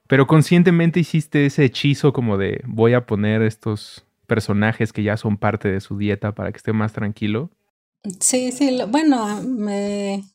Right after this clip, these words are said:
Speaker 2: yo sentía que a él le, le agradaba mucho eso, por eso lo hacía,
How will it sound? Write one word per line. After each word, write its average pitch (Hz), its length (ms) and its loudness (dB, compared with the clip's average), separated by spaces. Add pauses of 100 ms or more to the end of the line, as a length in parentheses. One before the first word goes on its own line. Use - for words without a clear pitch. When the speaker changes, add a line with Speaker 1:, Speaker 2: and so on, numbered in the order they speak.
(280)
Speaker 2:
yo 220 160 4
sentía 240 560 0
que 247 80 0
a 220 100 2
él 220 160 2
le, 190 520 -2 (260)
le 226 100 4
agradaba 220 520 2
mucho 226 460 -2
eso, 262 480 0 (100)
por 202 140 -2
eso 220 240 -2
lo 202 100 0
hacía, 247 460 -2